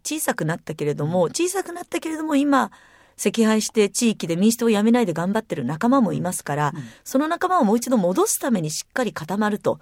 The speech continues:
Speaker 2: うん。
Speaker 1: で、そこも固まりもしないのに、
Speaker 2: うん。
Speaker 1: 今議席を持っている他の野党とどうのこうのしている話ではないし、
Speaker 2: うん。
Speaker 1: そんなことをして再編をしたら、バラバラになった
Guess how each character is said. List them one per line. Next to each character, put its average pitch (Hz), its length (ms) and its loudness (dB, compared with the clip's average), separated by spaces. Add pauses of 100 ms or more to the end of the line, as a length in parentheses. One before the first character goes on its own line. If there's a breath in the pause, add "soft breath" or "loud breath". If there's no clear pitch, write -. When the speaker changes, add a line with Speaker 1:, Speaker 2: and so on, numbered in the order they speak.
Speaker 2:
う 151 60 -12
ん。 117 100 -14 (220 loud breath)
Speaker 1:
で、 233 80 -2
そ 233 160 -4
こ 311 100 -2
も 381 120 0
固 381 220 2
ま 381 100 2
り 381 80 0
も 285 100 4
し 220 140 -2
な 202 160 2
い 196 40 2
の 156 120 2
に、 170 260 0
Speaker 2:
う - 20 -12
ん。 - 0 - (200 loud breath)
Speaker 1:
今 220 240 4
議 165 100 -4
席 233 320 2
を 226 80 6
持 240 100 6
っ 262 40 2
て - 220 -4
い 151 120 0
る 170 220 2
他 190 320 2
の 226 80 6
野 254 160 4
党 202 160 2
と 156 120 -2
ど 165 180 0
う - 20 4
の 247 100 4
こ 294 140 -4
う 320 40 -2
の 269 100 2
し - 100 -4
て 175 80 0
い - 20 2
る 165 80 0
話 170 300 -4
で 226 100 2
は 151 80 0
な 160 160 -2
い 156 80 -2
し、 156 320 -4
Speaker 2:
う - 20 -20
ん。 - 40 -20 (320 loud breath)
Speaker 1:
そ - 260 -4
ん 381 80 -2
な 415 80 2
こ 392 140 -2
と 381 80 0
を 277 60 2
し - 80 -4
て 165 80 -2
再 180 200 0
編 185 160 -6
を 180 80 -4
し 165 100 -10
た 175 140 -4
ら、 160 220 -2 (260 loud breath)
バ 185 120 0
ラ 254 120 4
バ 311 120 0
ラ 330 100 0
に 330 60 -2
な 339 120 0
っ 339 60 -10 (160)
た 160 220 0